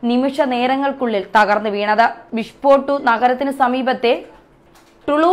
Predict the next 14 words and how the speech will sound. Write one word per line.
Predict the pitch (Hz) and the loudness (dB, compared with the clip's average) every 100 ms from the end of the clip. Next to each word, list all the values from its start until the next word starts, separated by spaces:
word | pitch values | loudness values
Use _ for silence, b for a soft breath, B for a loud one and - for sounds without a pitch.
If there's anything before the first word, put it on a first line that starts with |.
| 339 | 4
വരയിലാണ് | 302 294 285 262 247 214 | 4 2 4 4 2 0
വിമാനം | 240 262 262 220 240 | 2 4 4 2 2
തകർന്നു | 214 226 233 190 | 2 2 0 -2
വീണത്. | 185 196 202 - - _ _ 220 | -2 -2 -2 -4 -20 _ _ 0
കഴിഞ്ഞ | 208 233 233 | 2 0 -4
ദിവസം | 226 247 | -2 0
രാവിലെ | 226 220 208 226 311 233 | 2 2 2 -2 0 -2
എട്ട് | 226 - 254 220 | -2 -2 -2 0
നാൽപത്തിനാലോടെയായിരുന്നു | 220 233 233 254 262 233 233 262 277 262 233 202 196 196 202 | 2 2 0 -4 -2 2 4 4 4 6 6 4 0 -2 0
അപകടം. | 202 202 214 - - - _ b b b b - 254 | 2 4 2 0 -8 -20 _ b b b b 0 4
അപകട | 320 339 339 | 6 4 4
കാരണം | 302 285 269 269 247 | 4 4 2 -2 -2
ഇനിയും | 254 269 233 196 | 0 0 0 -2
വ്യക്തമായിട്ടില്ല. | 196 254 233 202 185 196 | 2 4 4 4 2 2